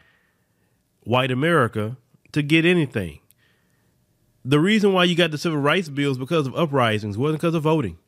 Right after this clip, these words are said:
The reason why you got the Fair Housing Act, it was because of an uprising. It wasn't 'cause of voting.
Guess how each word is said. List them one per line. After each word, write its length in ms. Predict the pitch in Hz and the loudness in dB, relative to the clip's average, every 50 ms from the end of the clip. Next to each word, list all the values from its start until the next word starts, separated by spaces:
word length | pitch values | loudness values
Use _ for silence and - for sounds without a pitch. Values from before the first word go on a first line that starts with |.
| _ _ _ _ _ _ _ _ _ - | _ _ _ _ _ _ _ _ _ 0
The 80 | 131 | 2
reason 280 | 131 156 202 208 202 190 | 4 4 6 4 4 4
why 100 | 175 165 | 4 2
you 80 | 170 170 | 2 2
got 180 | 165 165 147 | 2 0 0
the 80 | 139 139 | -2 -4
Fair 300 | - 170 165 165 156 151 | -2 0 2 2 2 2
Housing 500 | 156 170 170 170 170 160 139 143 135 127 | 0 0 -2 -2 -2 -4 -4 -4 -2 -2
Act, 260 | 120 104 92 95 - | -2 -4 -4 -6 -6
it 80 | 90 117 | -4 -4
was 100 | 117 113 | -2 -2
because 260 | 117 - 156 143 127 | -2 0 0 0 0
of 160 | 131 120 113 | 0 -2 -2
an 80 | 120 - | -2 -2
uprising. 680 | 120 151 156 135 135 131 123 113 110 107 107 101 98 95 | -2 -2 -2 -2 -2 -2 0 0 -2 -2 -4 -4 -4 -2
It 20 | |
wasn't 280 | 104 131 160 170 175 165 | -2 -2 0 0 0 0
'cause 160 | 180 175 170 | 0 0 0
of 80 | 170 | 0
voting. 420 | 151 165 170 175 165 - 85 - | 2 2 4 4 2 2 -2 -8